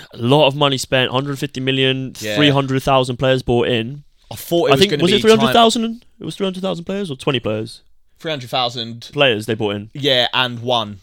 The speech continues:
Speaker 2: because, um, nah, it doesn't matter.
Speaker 1: No, it doesn't matter.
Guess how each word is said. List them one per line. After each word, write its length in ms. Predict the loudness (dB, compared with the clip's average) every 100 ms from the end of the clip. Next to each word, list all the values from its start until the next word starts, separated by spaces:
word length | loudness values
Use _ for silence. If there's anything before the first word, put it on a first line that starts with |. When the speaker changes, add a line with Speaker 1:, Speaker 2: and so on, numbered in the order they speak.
| _
Speaker 2:
because, 400 | -10 -6 -6 -2
um, 380 | 0 -2 -4 -14 _ _ -16 _ _ _ _ _ _ _ _ _ -10
nah, 260 | -8 -8
it 60 | -10
doesn't 240 | -16 -18
matter. 160 | -20 -20 _
Speaker 1:
No, 120 | -6 -4
it 40 |
doesn't 140 | -2
matter. 180 | -4 -6